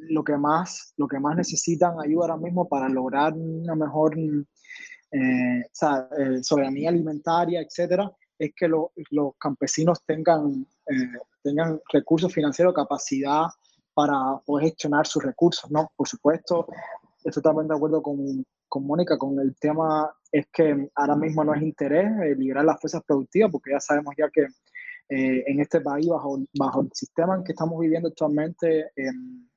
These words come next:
no quieren perder el control, el poder, ni, ni nada por el estilo. Eh, yo creo que la mejor forma, efectivamente, es, em, eh,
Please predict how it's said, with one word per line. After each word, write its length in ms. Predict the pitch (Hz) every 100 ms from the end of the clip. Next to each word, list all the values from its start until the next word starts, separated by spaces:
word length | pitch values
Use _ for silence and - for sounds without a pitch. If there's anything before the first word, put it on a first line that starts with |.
| _ -
no 160 | 143
quieren 260 | - 147 156
perder 280 | 147 135 143
el 100 | 143
control, 440 | 139 127 143 214 -
el 100 | 131
poder, 420 | - 135 151 190 185
ni, 340 | 147 131 127
ni 120 | 127
nada 460 | 123 135 143 139 135 - -
por 140 | 127
el 60 | 123
estilo. 360 | - 160 220 _ _ _ - - - _
Eh, 420 | 151 139 139 135 135 _
yo 120 | -
creo 120 | 170 175
que 100 | 175
la 100 | 160
mejor 200 | 165 -
forma, 200 | 180 180
efectivamente, 840 | 160 - 170 160 170 - 185 185 _ _ _ _ _ _ _ 160
es, 400 | 151 143 - -
em, 680 | 165 151 139 135 131 127 127 - - -
eh, 340 | 135 127 127